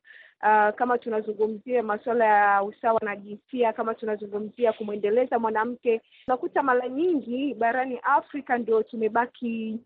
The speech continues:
nyuma, hatujapiga hatua. Ni masuala mengi ambayo yanazungumziwa, jinsi gani ambayo po tunaweza tukatoa ile gap kati ya mwanamke na mwanamume.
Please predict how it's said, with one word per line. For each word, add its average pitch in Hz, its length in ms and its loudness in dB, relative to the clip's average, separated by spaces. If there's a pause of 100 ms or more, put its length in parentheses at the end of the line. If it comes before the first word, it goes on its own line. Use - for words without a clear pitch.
(140)
nyuma, 202 160 -2
hatujapiga 220 760 -2
hatua. 220 500 0 (260)
Ni 294 220 0
masuala 330 540 2
mengi 285 300 -2
ambayo 254 280 2
yanazungumziwa, 247 960 0
jinsi 240 320 -10
gani 254 360 2
ambayo 226 340 2
po 214 320 2
tunaweza 220 500 2
tukatoa 240 460 0
ile 240 200 2
gap 247 320 4 (460)
kati 262 220 2
ya 233 60 6
mwanamke 226 520 2
na 226 100 0
mwanamume. 233 600 0